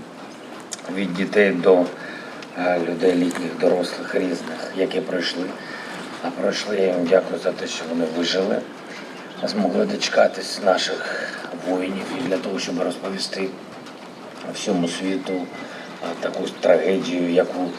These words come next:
принесла Російська Федерація, саме російські військові, разом з їх керівництвом, їх президентом,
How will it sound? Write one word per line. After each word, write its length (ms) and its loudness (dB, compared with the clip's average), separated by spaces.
принесла 580 2
Російська 440 -2
Федерація, 640 6
саме 340 2
російські 560 -8
військові, 560 -6
разом 380 4
з 160 -8
їх 280 -4
керівництвом, 760 2
їх 160 -8
президентом, 600 -2